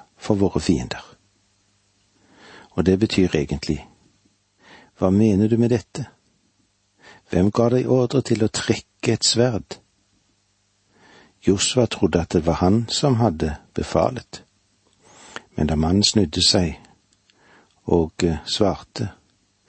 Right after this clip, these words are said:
da innså Josva at dette var en guddommelig utsending. Personlig tror jeg at dette ikke var noen annen enn den inkarnerte Kristus, det vil si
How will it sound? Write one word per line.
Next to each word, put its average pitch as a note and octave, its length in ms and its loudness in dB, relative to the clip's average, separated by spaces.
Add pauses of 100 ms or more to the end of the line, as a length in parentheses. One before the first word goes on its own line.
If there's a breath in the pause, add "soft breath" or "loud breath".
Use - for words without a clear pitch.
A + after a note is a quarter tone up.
(300 loud breath)
da A#2 140 2
innså A2+ 420 4
Josva F#2+ 420 0
at - 100 -6
dette F#2 300 -2
var F2 260 2
en F2 220 2 (100)
guddommelig F#2 840 0
utsending. C#2+ 540 -4 (2250 loud breath)
Personlig G2 800 2
tror F2 280 0
jeg E2 180 2
at - 140 -2
dette - 280 0
ikke A2 220 0
var F2+ 300 0
noen E2 400 0
annen F2 420 2 (140)
enn F2 220 0
den D#2+ 200 0
inkarnerte E2 800 -2
Kristus, - 540 -4
det E2+ 140 2
vil E2+ 120 0
si F2 280 0